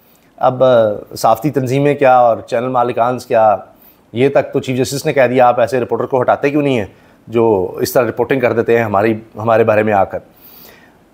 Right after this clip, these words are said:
जो नाम सामने आ रहे हैं जी लापता होने वाले एमएनएस के,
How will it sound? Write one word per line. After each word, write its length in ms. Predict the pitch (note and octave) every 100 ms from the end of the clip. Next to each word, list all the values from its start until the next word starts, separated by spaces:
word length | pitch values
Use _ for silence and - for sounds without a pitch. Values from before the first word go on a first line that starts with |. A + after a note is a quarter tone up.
| -
जो 120 | D3+
नाम 320 | F3 E3+ A#3
सामने 260 | G3 G3+ G3+
आ 100 | E3+
रहे 100 | E3
हैं 60 | D#3
जी 120 | D#3
लापता 440 | D3 C#3 C#3 D3+
होने 240 | C#3+ C#3 C3+
वाले 200 | C3 C#3
एमएनएस 480 | A#2+ C3 C3+ A#2+
के, 160 | - F2+